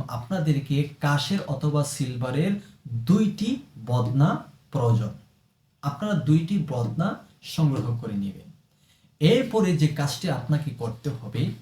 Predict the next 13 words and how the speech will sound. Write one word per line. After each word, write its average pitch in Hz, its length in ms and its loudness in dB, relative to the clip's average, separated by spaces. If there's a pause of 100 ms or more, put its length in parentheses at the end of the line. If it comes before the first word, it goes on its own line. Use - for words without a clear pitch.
(920)
এই 196 160 2 (100)
দুইটি 156 220 4 (140)
বদনা 117 360 -2 (180)
সংগ্রহ 120 320 -4 (160)
করে 107 240 -4 (540)
আপনি 117 260 -2 (100)
প্রথমে 143 360 0 (160)
এগুলাকে 113 400 -2 (120)
পরিষ্কার 120 380 -4 (100)
করে 110 240 -6
নেবেন। - 240 -10 (920)
এরপরে 160 500 4
দেখেন 143 380 0